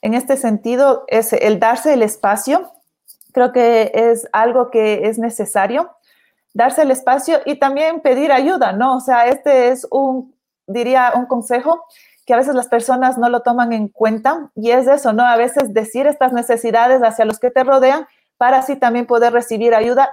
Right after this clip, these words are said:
y darte el espacio, ¿no? Yo sé que es, puede existir momentos de estrés con los niños pequeños,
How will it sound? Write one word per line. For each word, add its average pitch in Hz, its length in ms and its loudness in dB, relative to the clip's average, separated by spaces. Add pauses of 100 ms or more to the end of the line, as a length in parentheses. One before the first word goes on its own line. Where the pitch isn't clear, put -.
y 294 140 -2
darte 302 340 2
el 233 80 0
espacio, 233 500 -2
¿no? 226 200 -2
Yo 233 220 -4
sé 247 200 -2
que 233 140 0
es, 240 140 -4 (540)
puede 262 280 2
existir 262 400 -4
momentos 247 560 0
de 254 80 2
estrés 269 640 -2 (180)
con 220 220 0
los 220 120 0
niños 285 300 -4
pequeños, 339 540 -2